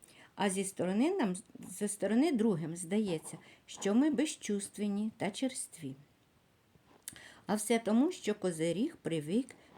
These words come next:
підтверджувати свої наміри не емоційно, а матеріально. У ці дні люди так міцно будують фундамент для взаємовідносин, що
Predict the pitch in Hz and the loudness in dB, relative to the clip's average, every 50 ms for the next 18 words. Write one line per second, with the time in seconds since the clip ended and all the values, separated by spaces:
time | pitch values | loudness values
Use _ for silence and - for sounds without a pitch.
0 | - - - 185 185 - - 175 196 214 202 190 175 160 165 165 151 156 165 165 | -10 -6 -6 -6 -4 -4 -6 -2 0 0 0 0 -2 -4 -6 -6 -4 -4 -4 -6
1 | - - 156 170 - - _ _ - - - 190 190 185 165 160 160 165 175 202 | -6 -8 -8 -8 -10 -18 _ _ -12 -6 -4 -2 0 0 0 0 -2 -2 0 2
2 | 247 285 294 294 285 285 285 - - - - - 196 214 202 175 - - - 175 | 2 2 2 2 0 -2 -4 -8 -18 -12 -4 0 0 2 0 0 -4 -6 -4 -2
3 | 170 175 165 165 - - - 262 311 359 339 339 330 339 - - - _ _ - | -2 0 -2 -2 -4 -4 -2 0 2 2 2 0 0 -2 -6 -14 -20 _ _ -4
4 | 160 170 175 202 220 - 247 240 240 175 143 147 143 147 147 143 - _ _ _ | -2 0 0 0 0 0 0 0 0 0 -2 -4 -6 -6 -8 -8 -10 _ _ _
5 | - - - _ - 180 202 196 - 339 359 349 277 240 214 180 190 202 180 165 | -20 -20 -20 _ -6 -6 -4 -2 0 0 4 6 6 4 4 4 2 0 0 0
6 | 180 180 - - 208 196 202 - 196 208 233 226 220 - - - 175 160 147 151 | -2 -2 -2 -4 -4 -4 -2 2 4 4 4 4 2 0 -4 -4 -2 -2 -2 -2
7 | 190 196 185 202 226 196 156 151 156 - - - - 190 202 208 180 165 190 185 | -4 -2 0 2 2 2 2 0 -2 -6 -8 -6 -2 0 0 0 0 0 -2 -2
8 | 165 151 147 151 156 165 - - - - - - - - - 160 165 175 170 180 | 0 -2 -2 -2 -4 -6 -8 -12 -20 -20 -20 -20 -14 -10 -8 -8 -6 -4 -2 0
9 | 202 202 170 156 147 147 147 - 175 185 185 180 170 160 156 151 147 156 151 175 | 2 2 2 2 0 -4 -4 0 0 2 2 2 2 2 0 0 0 -2 -2 -2
10 | 185 214 285 330 - - 202 185 185 - - - _ - - - - 208 208 208 | 0 0 0 0 0 -2 -2 -4 -4 -10 -20 -20 _ -20 -14 -6 -2 0 0 0